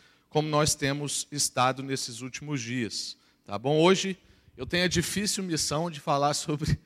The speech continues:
<laughs> reforma judiciária. E eu quero confessar pra vocês: o estudo da mensagem de hoje é humilhante. Humilhante. Ontem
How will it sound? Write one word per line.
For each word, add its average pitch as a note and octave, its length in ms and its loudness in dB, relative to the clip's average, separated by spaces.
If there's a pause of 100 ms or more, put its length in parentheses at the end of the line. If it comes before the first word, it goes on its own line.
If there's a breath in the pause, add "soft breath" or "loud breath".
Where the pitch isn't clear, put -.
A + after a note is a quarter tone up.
<laughs> - 240 -20
reforma E3 580 0
judiciária. A#2+ 800 0 (1120 soft breath)
E A#2 40 4
eu D#3 120 6
quero E3 220 2
confessar D#3+ 540 -2
pra D#3 100 -2
vocês: A#2+ 540 -2
o A#2+ 40 -4
estudo B2 720 -4 (460 soft breath)
da B2+ 100 2
mensagem C3+ 500 0
de A#2+ 160 -4
hoje C#3+ 440 0
é C3+ 300 4 (520)
humilhante. A#2+ 840 2 (840)
Humilhante. A#2+ 640 2
Ontem C3+ 420 -2